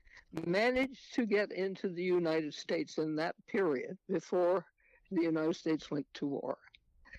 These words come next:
She had a visitor's visa. The visitor's visa ran out. She was notified by Immigration and Naturalization that she would be deported back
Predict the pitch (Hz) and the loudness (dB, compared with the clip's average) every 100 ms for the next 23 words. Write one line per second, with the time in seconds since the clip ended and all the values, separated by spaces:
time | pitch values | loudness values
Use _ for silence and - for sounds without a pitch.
0 | - - - - 190 185 180 180 190 202 | -20 -12 -6 0 0 2 0 0 0 0
1 | 240 - 233 190 185 226 131 - - - | 0 -4 -4 -4 -2 -2 -4 -10 -12 -18
2 | _ _ _ - - - - - - - | _ _ _ -20 -20 -18 -18 -20 -10 -4
3 | 151 156 185 - - 220 208 220 165 156 | -2 -2 -2 -6 -10 -20 -16 -14 -10 -8
4 | 175 175 339 208 143 135 143 180 - - | -8 -10 -12 -12 -10 -12 -14 -14 -16 -18
5 | - - _ _ _ _ - - _ - | -20 -20 _ _ _ _ -20 -20 _ -18
6 | - - 240 254 254 285 - - - - | -16 -16 -12 -10 -10 -10 -10 -10 -8 -8
7 | - 220 - 156 156 170 - - 180 185 | -8 -10 -10 -6 -2 -4 -6 -4 -2 0
8 | 160 180 - 160 160 165 - 160 160 196 | 0 -2 0 2 2 2 0 0 2 2
9 | 254 277 - 214 202 190 170 214 214 180 | 2 0 -2 -2 0 0 -2 -4 2 2
10 | 196 208 180 196 - 190 160 185 143 151 | 4 2 2 0 2 2 4 2 2 0